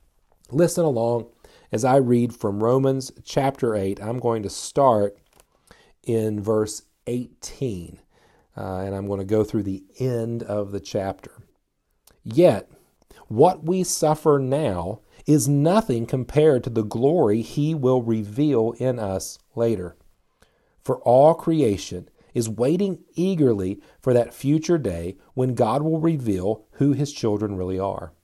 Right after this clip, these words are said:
Against its will, all creation was subjected to God's curse, but with eager hope, the creation looks forward to the day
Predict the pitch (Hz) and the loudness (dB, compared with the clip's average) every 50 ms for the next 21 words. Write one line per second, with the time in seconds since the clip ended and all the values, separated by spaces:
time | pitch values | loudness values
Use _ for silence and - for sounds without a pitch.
0 | _ _ _ _ _ _ _ _ _ _ _ - 117 98 101 123 135 131 - - | _ _ _ _ _ _ _ _ _ _ _ -8 -6 -2 0 0 0 0 -2 -4
1 | 143 - - 131 123 147 143 117 98 98 101 - 104 107 120 135 131 - - 151 | -6 -6 -4 2 6 8 8 8 8 6 2 2 4 6 6 6 4 2 0 0
2 | 135 123 107 98 - - 117 117 107 104 101 - - 120 104 101 104 123 127 - | 2 2 0 0 -2 -4 -4 -4 -4 -4 -4 -6 -6 -8 -6 -4 -2 -2 -2 -2
3 | - 139 123 113 117 113 123 123 131 139 135 - - - 151 196 107 80 - - | -2 -6 -6 -4 -4 -2 0 0 0 0 -2 -4 -4 -2 -2 -2 -2 -4 -8 -12
4 | - - _ - - - - - 156 156 139 143 135 - - - 156 160 156 - | -16 -18 _ -20 -20 -4 6 10 10 10 10 8 4 4 2 0 2 2 2 0
5 | 175 170 - - 135 113 98 101 104 - - - - - - 113 107 - - 123 | -2 -4 -2 0 0 0 0 -2 -4 -8 -18 -20 -20 -14 -10 -10 -10 -4 -2 0
6 | 113 107 113 123 123 - - 113 107 110 110 - - - - - 139 139 143 143 | 2 4 4 2 2 0 -2 -2 0 -2 -2 -4 -6 -8 -4 0 2 2 2 2
7 | 151 143 147 - - 135 135 113 104 95 92 87 87 87 | 0 0 0 -2 -2 -2 -2 -2 -2 -4 -4 -4 -6 -8